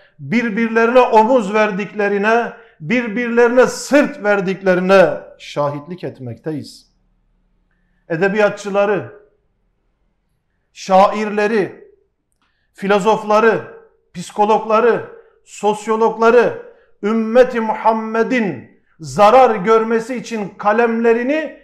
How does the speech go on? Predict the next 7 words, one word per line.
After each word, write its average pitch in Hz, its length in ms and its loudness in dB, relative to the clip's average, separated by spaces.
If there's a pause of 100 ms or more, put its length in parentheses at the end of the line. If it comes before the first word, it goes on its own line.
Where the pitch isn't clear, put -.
(140)
ve 185 300 0
klavyelerini 214 920 0
birleştirmektedirler. 185 1500 -2 (1400)
Kafirlerin 233 800 2
bürokratları, 233 960 2 (540)
milletvekilleri, 214 1160 -2 (560)
idarecileri, 220 1200 0